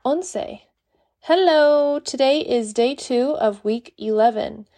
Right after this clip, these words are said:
Today's words come from the video we're watching this week about amphibians from Happy Learning. We are learning the words cold-blooded, vertebrate, scales, land,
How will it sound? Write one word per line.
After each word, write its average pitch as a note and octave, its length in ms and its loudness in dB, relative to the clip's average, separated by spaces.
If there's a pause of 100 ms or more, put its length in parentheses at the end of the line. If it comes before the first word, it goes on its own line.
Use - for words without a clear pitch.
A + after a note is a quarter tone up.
(520)
Today's C#4+ 440 2
words D4 460 2
come C4 320 0
from A#3 240 0
the A3 100 0
video G#3+ 460 2
we're C4 220 2
watching G#3 480 0
this G#3 260 -2
week A3+ 320 -2
about G#3+ 300 2
amphibians G#3 880 0 (340)
from G#3+ 240 2
Happy A3 380 0
Learning. A3 440 0 (840)
We A#3+ 160 2
are B3 100 4
learning A3+ 460 0
the G#3 100 0
words F#3 460 -4 (100)
cold-blooded, A#3+ 920 0 (680)
vertebrate, C4 920 -2 (500)
scales, A#3+ 960 0 (680)
land, G#3 760 0